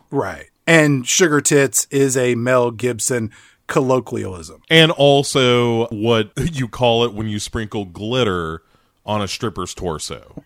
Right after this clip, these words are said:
Speaker 2: <laughs>
Speaker 1: Again, you have more experience with that, uh, than I.
Speaker 2: Well, you know, I appreciate you doffing the cap to my expertise. After Stephen King gets called an asshole, which is wonderful,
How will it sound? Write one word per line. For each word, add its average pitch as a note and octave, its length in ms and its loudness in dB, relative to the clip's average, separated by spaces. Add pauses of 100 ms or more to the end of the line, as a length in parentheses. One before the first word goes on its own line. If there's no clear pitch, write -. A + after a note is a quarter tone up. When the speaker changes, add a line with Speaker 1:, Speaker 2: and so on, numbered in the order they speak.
Speaker 2:
<laughs> - 600 -16
Speaker 1:
Again, E3 560 -8
you D#3 180 -4
have D#3+ 140 0
more C#3 180 -4
experience A2+ 480 -12
with A2 140 -14
that, G#2+ 260 -12 (300)
uh, D#3+ 100 4
than B2 280 -2
I. - 460 -16
Speaker 2:
Well, A#2+ 360 0 (120)
you A#2 160 -6
know, D#2+ 180 -8
I F#2 180 -4
appreciate G2+ 600 -4
you F#2 340 -6
doffing A#2 420 2
the G#2 100 -6
cap G2 280 -4
to G#2 80 -8
my F#2 200 -4
expertise. - 720 -12 (240)
After G#3 760 6 (100)
Stephen G3+ 300 -2
King G3+ 180 0
gets - 180 -2
called E3+ 220 4
an D3+ 120 0
asshole, D3 460 2
which B2+ 160 -2
is C#3 120 -2
wonderful, B2+ 920 2